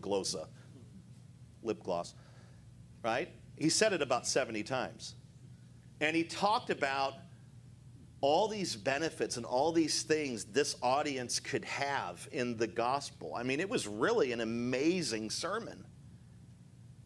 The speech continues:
And at the end of it, I realized he never actually preached the gospel. He never mentioned once the death, burial, and resurrection of Jesus Christ. So when it was all said and done and I took a listen, of course, I was like, "He thinks he did.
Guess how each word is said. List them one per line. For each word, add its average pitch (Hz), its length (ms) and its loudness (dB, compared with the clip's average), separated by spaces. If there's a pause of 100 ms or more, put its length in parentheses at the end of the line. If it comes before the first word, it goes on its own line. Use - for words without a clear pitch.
(1160)
And 127 100 0
at 139 160 2
the 123 120 0
end 175 140 2
of 123 100 2
it, 120 80 0
I 113 80 2
realized 120 800 0 (500)
he 139 160 -4
never 143 400 0
actually 123 440 -2
preached 110 400 -4
the 113 80 -4
gospel. 131 540 -6 (520)
He 139 140 0
never 139 380 0
mentioned 151 480 -2
once 139 420 -2
the 104 100 -4
death, 120 440 -2 (100)
burial, 120 360 2
and 104 100 -4
resurrection 113 600 -2
of 98 120 -6
Jesus 101 400 -6
Christ. - 480 -12 (1800)
So 151 260 4
when 151 120 2
it 156 80 2
was 135 160 2
all 165 160 6
said 165 260 2
and 135 80 -10
done 156 200 2
and 151 100 0
I 135 80 2
took 139 260 -2
a 135 60 2
listen, 139 400 0
of 120 140 -4
course, 131 260 0
I 131 80 4
was 117 200 0
like, 117 300 2
"He 131 180 -6
thinks 175 280 -2
he 151 80 -2
did. 160 180 0